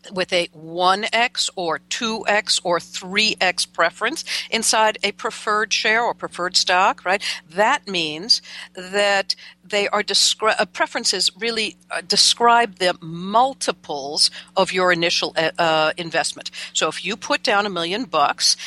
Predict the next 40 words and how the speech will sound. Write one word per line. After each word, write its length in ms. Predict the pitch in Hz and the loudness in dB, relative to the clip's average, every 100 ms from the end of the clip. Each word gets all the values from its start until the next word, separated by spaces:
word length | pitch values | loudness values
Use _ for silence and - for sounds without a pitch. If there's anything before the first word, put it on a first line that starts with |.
| - | -6
and 180 | 170 170 | -4 -4
you 140 | 214 | -2
have 160 | 214 190 | -2 0
a 80 | 170 | -2
one 260 | 170 196 | -2 0
X 240 | 220 220 - | 0 -2 -6
preference, 720 | - 180 175 - 147 185 - - - | -2 -2 -2 -4 -8 -6 -8 -10 -8
it 200 | 202 214 | -2 -2
means 320 | 226 302 180 - | -2 -2 -2 -2
that 160 | 175 | -2
should 240 | - 220 - | -2 -6 -4
this 160 | 180 | -6
company 580 | - 208 247 160 160 226 - | 0 -2 -2 -4 -2 -2 0
either 200 | 175 165 | -2 -2
get 260 | 170 147 | -4 -4
good 160 | 233 - | -6 -4
stuff 280 | - 165 - | -2 -2 -2
like 160 | 151 | -6
be 80 | 160 | -2
sold, 400 | - 175 170 196 | 0 0 0 -2
go 80 | 147 | -6
public, 560 | - 165 143 156 - - - - - _ _ _ _ | 0 -2 0 -4 -4 -8 -20 -20 -20 _ _ _ _
or 380 | - 202 202 208 | 0 4 6 4
bad 400 | 180 170 214 294 | 2 0 0 0
stuff 480 | - 160 156 - - | -2 -2 -2 -2 -8
like 220 | 160 160 - | -2 -2 -2
go 160 | 165 | -6
bankrupt, 800 | 160 175 262 - 143 - - - _ - - _ | -2 -2 -2 -6 -8 -8 -8 -18 _ -20 -20 _
you 220 | 160 262 | -4 -4
get 200 | 302 285 | 0 -2
first 400 | - 254 247 - | -4 -8 -6 -8
dibs 560 | 294 285 156 - - - _ _ _ _ _ _ _ | -6 -6 -6 -6 -6 -8 _ _ _ _ _ _ _
on 140 | - 185 | -4 -4
getting 420 | 165 165 170 196 | 0 0 0 -4
your 160 | 208 240 | -4 -4
money 440 | 185 160 165 196 - | 0 0 0 -4 0
out, 360 | 175 139 165 - | 0 0 -4 -12
and 140 | 165 | -12
you 100 | 170 | -12
get 300 | 160 190 190 | -6 -2 -2